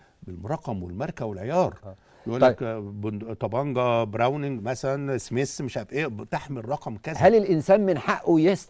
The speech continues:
Speaker 2: ي-، معاه رخصة يحمل سلاحين؟
Speaker 1: كنا زمان في اتنين وتلاتة واربعة، واخد بال حضرتك؟ انا شخصيًا معايا، آه، بندق-، طبنجة وبندقية، آه،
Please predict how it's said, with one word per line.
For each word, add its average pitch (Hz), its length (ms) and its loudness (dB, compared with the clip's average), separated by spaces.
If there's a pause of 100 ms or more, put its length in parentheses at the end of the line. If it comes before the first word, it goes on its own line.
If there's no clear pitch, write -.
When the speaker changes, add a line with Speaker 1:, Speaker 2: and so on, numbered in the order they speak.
Speaker 2:
ي-، 165 200 4
معاه 135 240 4
رخصة 151 320 8
يحمل 147 320 2
سلاحين؟ 185 460 4 (1500)
Speaker 1:
كنا 170 220 -8
زمان 160 260 -8
في 170 260 -10 (100)
اتنين 156 220 -6
وتلاتة 131 420 -8
واربعة، 101 440 -10 (460)
واخد 92 300 -12
بال 127 180 -8
حضرتك؟ 127 380 -10 (220)
انا 143 140 -6
شخصيًا - 320 -12
معايا، 127 320 -8
آه، 107 960 -12 (140)
بندق-، 104 380 -8
طبنجة 131 440 0 (300)
وبندقية، 120 640 -2 (200)
آه، 95 960 -10